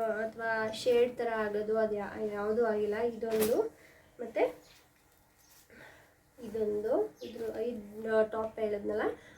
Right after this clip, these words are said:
ಐದು ಟಾಪ್ ಜೊತೆನೇ ಇವೆರಡು. ಇದು ನೋಡಿ,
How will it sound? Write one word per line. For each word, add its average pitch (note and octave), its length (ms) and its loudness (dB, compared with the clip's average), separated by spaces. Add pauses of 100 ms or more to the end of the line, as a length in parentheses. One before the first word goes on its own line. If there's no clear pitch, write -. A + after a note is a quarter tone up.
(140)
ಐದು G#3+ 320 -2
ಟಾಪ್ - 400 -8
ಜೊತೆನೇ A#3 420 -2
ಇವೆರಡು. G#3+ 640 0 (320)
ಇದು A#3 220 -8
ನೋಡಿ, A#3+ 400 0